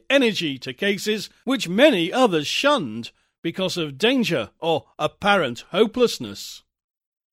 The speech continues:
Before a month was over, the fearless dean had become a popular hero, though he seemed unconscious of his fame,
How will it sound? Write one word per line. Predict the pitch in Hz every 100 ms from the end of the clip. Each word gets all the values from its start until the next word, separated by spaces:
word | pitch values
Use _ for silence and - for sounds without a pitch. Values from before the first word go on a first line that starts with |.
| _
Before | 160 - 240
a | 285
month | 285 247 214
was | 220 208
over, | 220 202 170 147 - _ _ -
the |
fearless | 156 226 220 196 180 -
dean | 143 208 185 151 139 -
had | 196
become | 190 202 214 202 190 - -
a | 214
popular | - 247 233 214 185 156
hero, | 139 226 214 165 131 104 98 _ _ _ _ _
though | 196 220 214 202
he | 135 208
seemed | 208 226 214 196 -
unconscious | 208 214 - 220 233 - 269 -
of | 175
his | 160 123
fame, | 202 190 123 85 80